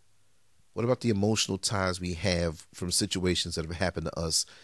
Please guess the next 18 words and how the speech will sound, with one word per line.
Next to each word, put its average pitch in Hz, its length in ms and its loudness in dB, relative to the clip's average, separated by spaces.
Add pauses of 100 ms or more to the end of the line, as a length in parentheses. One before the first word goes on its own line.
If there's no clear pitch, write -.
(140)
from 90 180 -2
our 85 240 0
early 90 300 2
teens 87 560 0
or 78 120 -2
single-digit 85 680 -2
ages 78 440 -2
that 73 120 -4
we're 78 140 -2
still - 240 0
not 78 280 -4
over? 71 440 -2 (600)
Who 147 200 8
are - 20 10
you 127 160 2
still 101 240 2
connected 87 540 -2
to? - 240 -2